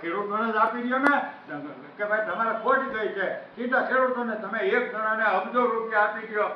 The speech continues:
અને ખેડૂતોને પાંચસો રૂપિયા ન આપો તો હવે ઈ આ સરકારની સામે ખેડૂતો લડી લેવાની તૈયારી છે.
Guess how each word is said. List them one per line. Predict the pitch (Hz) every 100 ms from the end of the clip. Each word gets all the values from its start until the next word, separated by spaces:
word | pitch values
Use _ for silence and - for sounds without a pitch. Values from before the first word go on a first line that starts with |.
| - -
અને | 175 190 -
ખેડૂતોને | 170 202 190 208 196 165
પાંચસો | 190 202 196
રૂપિયા | 196 196 185 185
ન |
આપો | 185 180 175 - - -
તો | 160
હવે | 156 160 202 190
ઈ | 185
આ | 185 175 170
સરકારની | 165 170 175 170 - - 156 165
સામે | 151 170 170 147
ખેડૂતો | 165 180 180 160
લડી | 139 170 170
લેવાની | 170 170 156
તૈયારી | 170 180 180 175
છે. | 185